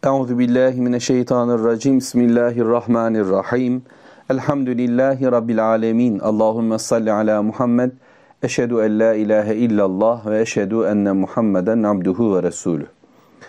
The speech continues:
Sözlerin en güzeli Allahu Teala'nın kitabı olan Kur'an-ı Kerim, yolların da en güzeli Hazreti Muhammed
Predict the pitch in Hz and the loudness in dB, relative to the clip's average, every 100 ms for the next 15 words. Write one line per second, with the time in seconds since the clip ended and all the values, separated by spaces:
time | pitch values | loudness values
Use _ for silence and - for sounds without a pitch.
0 | - - - - 127 117 139 139 143 147 | -20 -20 -14 -4 -2 0 0 0 0 0
1 | 107 107 104 131 117 110 127 143 123 110 | 0 -2 0 -2 0 0 0 0 0 2
2 | 113 120 123 - 110 107 104 135 131 117 | 0 -2 -4 -2 0 2 0 -2 -4 -2
3 | 110 101 - 92 110 131 - 110 104 117 | -2 -4 -2 -2 0 0 0 0 2 0
4 | 120 98 113 117 90 92 95 131 - _ | 0 0 0 0 -2 -2 -2 -4 -8 _
5 | _ _ - 113 127 127 104 107 123 110 | _ _ -4 0 0 0 0 0 0 -2
6 | 123 | -4